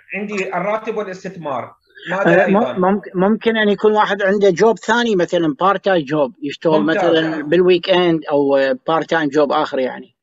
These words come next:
Speaker 1: بارت تايم. كم؟
Speaker 2: يعني ذاك، ذاك، ذاك خمسمية، شنو خمسمية؟ الراتب
Speaker 1: آه،
Speaker 2: الشهري
Speaker 1: دولار.
Speaker 2: خمسمية.
Speaker 1: خ-، خمسمية دولار.
Speaker 2: يا أخي هذا خطير، فقير هذا، كلش فقير، خمسمية دولار، شنو قيمة؟
Speaker 1: هي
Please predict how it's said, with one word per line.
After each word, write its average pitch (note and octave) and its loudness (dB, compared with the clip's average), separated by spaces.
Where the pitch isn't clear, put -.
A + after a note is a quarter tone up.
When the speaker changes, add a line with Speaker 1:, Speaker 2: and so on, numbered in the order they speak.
Speaker 1:
بارت F3 -6
تايم. A#2+ -8
كم؟ E3+ -8
Speaker 2:
يعني D3 -2
ذاك، E3 0
ذاك، F3 0
ذاك F3+ -2
خمسمية، F#3+ -2
شنو C4 0
خمسمية؟ C#3+ -6
الراتب D3+ -2
Speaker 1:
آه، G3+ -2
Speaker 2:
الشهري A3 0
Speaker 1:
دولار. E3 0
Speaker 2:
خمسمية. E3 -8
Speaker 1:
خ-، - -18
خمسمية A3 -6
دولار. C#3+ -6
Speaker 2:
يا E3 4
أخي D#3+ 0
هذا D#3+ 0
خطير، E3 0
فقير G3+ 2
هذا، C#3+ -2
كلش G3 0
فقير، D3 -4
خمسمية D#3 -4
دولار، D3+ 2
شنو G3 0
قيمة؟ E3 -6
Speaker 1:
هي B3+ -4